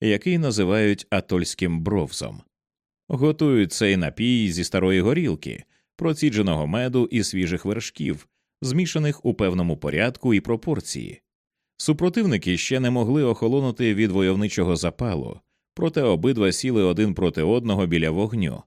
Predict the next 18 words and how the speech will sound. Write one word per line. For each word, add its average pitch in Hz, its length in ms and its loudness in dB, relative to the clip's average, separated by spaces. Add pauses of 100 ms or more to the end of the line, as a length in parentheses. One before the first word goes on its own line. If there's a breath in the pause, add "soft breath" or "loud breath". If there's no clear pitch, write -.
(360)
виявляючи 110 680 2
надмірну 85 540 0
ввічливість. 71 840 -8 (640)
Макларен 143 600 2
умовляв 110 520 2
їх 117 240 0
покуштувати 98 720 -2
його 90 240 2
баранину 95 640 0
і 95 80 2
бровз, 120 580 -4 (360)
нагадавши, 82 600 -2
що - 160 -2
дружина 90 440 -2
його 87 240 0
родом 98 320 0
з 82 160 -6
Атолу 87 640 -6